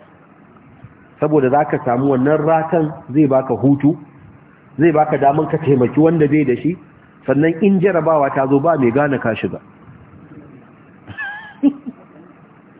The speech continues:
Wannan faɗan Najeriya bai gane wannan yaran sai in yayi karatun tanasu. Ba wai dan dukiya ta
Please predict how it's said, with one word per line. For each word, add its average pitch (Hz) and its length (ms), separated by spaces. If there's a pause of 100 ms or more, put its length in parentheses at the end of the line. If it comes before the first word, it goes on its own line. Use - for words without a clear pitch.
(1160)
Wannan 220 380
faɗan 214 300
Najeriya 190 420
bai 180 100
gane 175 240
wannan 165 300
yaran 135 380
sai 175 160 (100)
in 180 200
yayi 175 220
karatun 131 460
tanasu. 120 400 (1160)
Ba 151 200
wai 220 160
dan 233 240
dukiya 214 520
ta 180 120